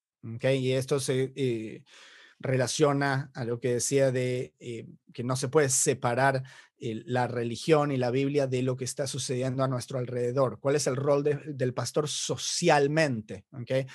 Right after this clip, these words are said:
Hay, muchísimas iglesias tienen programas de ayuda a necesitados y hacen muchísimo, eh, trabajo social. Entonces, ¿qué pasa con ese rol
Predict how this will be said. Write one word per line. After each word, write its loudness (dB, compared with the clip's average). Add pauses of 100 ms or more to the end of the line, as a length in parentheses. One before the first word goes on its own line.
(200)
Hay, -4
muchísimas -2
iglesias 2
tienen 2 (380)
programas 4
de 2 (380)
ayuda 2
a -2
necesitados 4
y 2
hacen -2
muchísimo, 0 (100)
eh, -4
trabajo 2
social. 2 (380)
Entonces, 0
¿qué 2
pasa 2
con 0
ese 2
rol 4